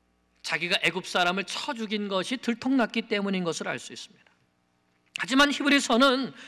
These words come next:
그 사건도 하나님의 섭리를 믿는 믿음의 사건으로 해석하고 있습니다. 왜냐하면 그 이후에 광야 훈련을 통해서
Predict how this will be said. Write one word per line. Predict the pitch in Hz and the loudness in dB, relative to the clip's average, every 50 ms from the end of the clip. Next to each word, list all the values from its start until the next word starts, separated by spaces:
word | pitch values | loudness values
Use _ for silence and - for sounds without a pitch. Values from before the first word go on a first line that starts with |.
| - - | -8 -2
그 | - - 233 277 330 | 2 4 6 6 6
사건도 | - - - 285 - - 285 247 240 247 240 285 247 220 254 240 165 113 - - - - - - - - - - - - - | 4 2 0 -2 0 0 0 0 0 2 2 2 4 4 2 0 -2 -6 -10 -18 -20 -20 -20 -20 -20 -20 -20 -20 -12 -6 -2
하나님의 | - 302 294 294 294 294 285 302 294 285 | 2 4 6 6 6 6 4 4 4 4
섭리를 | 285 - - 294 320 330 320 330 330 349 339 330 | 2 0 -6 -8 -8 -6 -2 2 2 2 2 2
믿는 | 302 262 254 262 294 302 277 190 | 0 0 0 0 0 -2 -2 -2
믿음의 | 175 214 196 285 277 285 285 | -2 -2 0 2 2 2 2
사건으로 | 285 - - 294 285 - 311 285 262 269 269 302 | 2 0 -4 -6 -4 0 0 0 2 2 0 0
해석하고 | - - - 247 233 - - 196 190 151 | 0 -2 -4 -4 -4 -4 -4 -6 -6 -6
있습니다. | 131 - - - - - - - - - _ _ _ _ _ _ _ _ | -8 -8 -10 -12 -16 -20 -20 -20 -20 -20 _ _ _ _ _ _ _ _
왜냐하면 | - 170 196 214 226 240 233 285 277 269 320 339 - - - - - - - | 2 4 6 6 6 6 6 6 6 4 2 -2 -8 -16 -20 -20 -18 -8 -2
그 | - 240 254 294 | 2 4 6 6
이후에 | 262 233 233 180 240 269 269 240 180 202 269 - - - - - - - - _ - | 6 6 6 6 6 6 6 6 4 2 0 -4 -10 -18 -20 -20 -20 -20 -20 _ -6
광야 | - - 180 208 233 254 262 269 277 277 285 | -2 0 2 4 4 4 4 6 8 8 8
훈련을 | 285 269 - 285 285 294 302 302 302 330 330 330 | 8 6 4 2 4 6 8 8 8 6 4 2
통해서 | - 285 285 277 262 240 233 - 254 220 196 214 240 220 156 123 - | 2 2 4 4 4 4 2 0 0 -2 -2 -2 -2 -4 -6 -8 -12